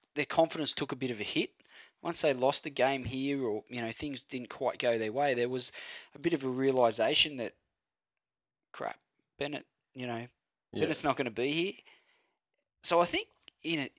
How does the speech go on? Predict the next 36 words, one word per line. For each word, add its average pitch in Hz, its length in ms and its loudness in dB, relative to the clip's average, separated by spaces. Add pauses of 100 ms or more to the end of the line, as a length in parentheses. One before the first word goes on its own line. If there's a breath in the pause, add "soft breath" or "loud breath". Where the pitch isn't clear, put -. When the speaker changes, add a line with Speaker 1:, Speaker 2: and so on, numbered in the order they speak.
(120)
Speaker 1:
in 139 160 -2
essence, 147 560 2 (160)
he's 285 320 0
created 156 500 4
a 120 60 -4
lot 113 200 -4
of - 100 -12
this. - 280 -12 (260)
Speaker 2:
Yeah, 110 260 2
for - 280 -18
Speaker 1:
Because - 280 2
Speaker 2:
sure. - 80 4
Speaker 1:
he 330 60 8
was 339 140 4
the 147 80 -6
guy, 131 300 6
as 123 160 4
I - 20 -4
said, - 340 -2 (160)
not 190 240 -4
just - 300 6
with 117 100 -4
Soward, 123 540 4
but 123 200 4 (460 loud breath)
with 233 260 -6
that 107 200 6
whole 117 220 2
club. - 500 2 (840)
Wayne 220 220 0
Bennett 180 360 2
brought 135 260 2
that 117 160 6
aura. 143 380 0 (200)
Wayne 175 300 -6
Bennett 156 340 -2
brought 123 280 0